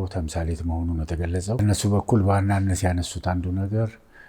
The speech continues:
ለተባበሩት መንግስታት ድርጅት የስደተኞች ኮሚሽን ኮሚሽነርነት እጩ አላቸው። ይሄ እጩ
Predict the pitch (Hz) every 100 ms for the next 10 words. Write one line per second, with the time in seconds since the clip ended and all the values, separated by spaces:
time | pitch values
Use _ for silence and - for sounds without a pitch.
0 | - _ _ - 92 92 92 92 90 82
1 | 90 87 - 92 87 92 90 - 80 -
2 | 85 92 90 85 - 101 101 - 101 82
3 | 78 _ _ - 101 95 - 82 82 82
4 | 87 117 - - - - - - _ -
5 | 110 - 80 73 78 82 - 110 85 95
6 | 85 -